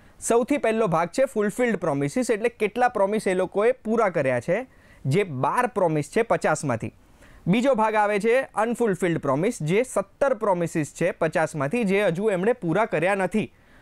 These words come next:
અને ત્રીજો ભાગ આવે છે પાર્શિયલી ફુલફિલ્ડ, એટલે જેનું કામ ચાલુ થયું છે પણ ટાર્ગેટ હજુ અચીવ નથી થયા, એ આવે છે એકવીસ પ્રોમિસીસ પચાસમાંથી. સૌથી પહેલા આપણે વાત કરીશું ફુલફિલ્ડ પ્રોમિસીસની. પ્રધાનમંત્રી ફસલ બીમા યોજના લોન્ચ કરીને ખેડૂતોને ઇન્સ્યોરન્સ આપવાનો પ્રોમિસ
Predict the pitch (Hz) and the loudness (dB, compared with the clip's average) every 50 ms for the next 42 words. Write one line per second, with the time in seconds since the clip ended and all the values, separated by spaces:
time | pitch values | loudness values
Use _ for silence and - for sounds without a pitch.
0 | - - - 208 247 233 - 285 285 277 262 302 247 208 190 190 180 180 165 170 | -8 -4 -2 0 0 0 0 0 0 2 2 2 2 2 0 2 2 0 2 0
1 | 175 180 277 269 - - 233 240 240 - - 277 262 247 233 - 196 156 143 - | 0 0 -2 -4 -4 -4 -4 -4 -4 -2 0 0 0 0 0 0 0 -2 0 -2
2 | 143 117 110 - _ - 147 180 196 170 165 180 214 226 - 180 185 220 240 214 | -4 -6 -6 -8 _ -6 -2 -2 0 0 0 0 -2 -2 0 0 0 0 0 0
3 | 233 208 214 220 226 233 220 226 233 190 156 117 - - - _ - - - - | -2 0 0 0 0 0 0 0 0 0 -2 -4 -6 -8 -16 _ -20 -20 -6 -4
4 | - 202 214 - 185 185 190 208 247 233 226 208 190 208 185 160 160 - 202 190 | -2 -2 0 0 0 0 2 2 0 0 0 0 0 2 2 0 0 0 0 0
5 | 190 185 175 202 185 143 135 110 110 110 - - - - - - - - - 277 | 0 0 0 0 0 0 0 -2 -4 -6 -10 -18 -20 -20 -20 -20 -12 -6 -2 0
6 | 285 262 220 214 226 214 247 277 - 247 262 - - 285 285 220 - - 202 175 | 2 2 2 2 0 0 0 0 0 0 -2 -2 -2 -2 -4 -4 -2 -2 -2 0
7 | 151 151 156 - 220 220 - - 196 175 - 196 170 - - 139 117 110 - 117 | 0 0 -2 -2 -2 -4 -2 0 -2 0 2 0 -2 -2 -2 -4 -6 -6 -6 -12
8 | - - - - - - - - - - - 269 269 277 247 294 233 269 254 254 | -14 -16 -20 -20 -20 -20 -20 -20 -16 -4 2 2 2 4 2 0 0 0 0 2
9 | 247 240 240 247 240 226 220 226 220 - - 233 220 233 220 302 285 - - 240 | 2 2 2 2 2 2 2 0 0 -2 -2 0 0 0 0 -2 -2 -2 0 0
10 | 240 220 - 262 254 233 202 170 180 156 143 131 123 - 117 107 - 120 113 107 | -2 0 0 0 0 0 0 0 0 0 0 0 -2 -4 -8 -8 -8 -8 -8 -8
11 | - - - - - - - - - 185 - - - - - - - - - 247 | -10 -16 -20 -20 -20 -20 -20 -20 -18 -18 -18 -20 -20 -20 -20 -20 -16 -4 0 2
12 | 220 180 220 254 269 247 240 233 208 240 240 226 - 196 185 - 247 220 214 220 | 2 4 4 2 2 2 0 0 0 0 -2 0 0 0 2 2 0 2 0 0
13 | 208 208 202 196 180 175 170 185 196 185 160 160 170 185 185 - 185 165 175 214 | 2 2 2 2 2 2 2 2 2 2 2 2 2 0 0 0 0 0 2 2
14 | 269 - - - 214 214 254 262 233 254 254 240 202 185 170 - 240 254 262 262 | 0 -2 0 0 2 2 2 2 2 2 2 2 2 0 0 2 2 2 2 2
15 | 240 - 233 196 190 - 208 202 202 196 - - 165 165 196 214 | 2 0 0 -2 0 0 0 0 2 0 0 0 0 2 2 0